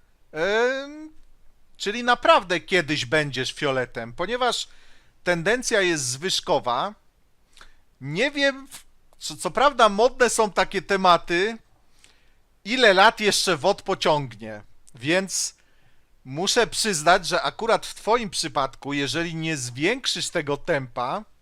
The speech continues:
e, może być trudno zostać fioletem,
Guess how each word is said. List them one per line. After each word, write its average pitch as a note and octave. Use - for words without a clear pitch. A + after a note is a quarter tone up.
e, F3+
może G3+
być A#3
trudno C4
zostać D3
fioletem, C3